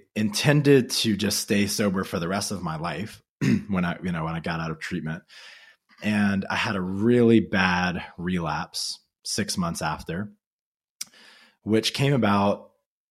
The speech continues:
for a couple reasons. Number one is I, it was the first time in my life I didn't have any goal to strive for.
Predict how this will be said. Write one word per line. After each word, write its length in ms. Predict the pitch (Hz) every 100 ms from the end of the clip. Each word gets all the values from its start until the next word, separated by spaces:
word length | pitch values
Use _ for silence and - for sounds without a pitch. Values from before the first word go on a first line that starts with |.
| _ _ _ _ _ _ _ _ -
for 320 | - 107 98
a 60 | 90
couple 260 | 127 -
reasons. 340 | 101 92 85 82
Number 180 | 104
one 380 | 101 110 117 117
is 480 | 104 101 98 87 - - -
I, 640 | 92 98 95 92 90 87 80 _ _
it 60 | -
was 140 | 104
the 80 | 101
first 260 | - 110 -
time 160 | 110
in 80 | 101
my 120 | 92
life 260 | 87 101 110
I 80 | 90
didn't 180 | 95 -
have 180 | 98
any 140 | 95 90
goal 400 | 80 92 90 101
to 180 | - 92
strive 360 | - 87 92
for. 280 | 98 98 98